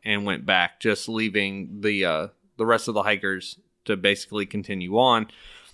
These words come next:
Diaries and cameras and everything found in and around where their bodies were discovered later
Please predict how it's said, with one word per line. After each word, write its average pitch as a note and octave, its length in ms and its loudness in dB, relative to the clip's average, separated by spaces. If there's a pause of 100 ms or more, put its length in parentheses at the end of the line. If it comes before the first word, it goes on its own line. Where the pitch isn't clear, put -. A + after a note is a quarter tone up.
(180)
Diaries D3 520 4
and A2+ 120 -2
cameras A#2+ 640 2
and A2+ 120 2
everything G#2+ 480 2
found G#2+ 760 0
in A#2+ 220 2
and A2+ 120 0
around A2 640 2
where A2+ 300 4
their G2+ 120 0
bodies G#2+ 380 4
were A2+ 80 -6
discovered G#2+ 540 0
later A2+ 560 2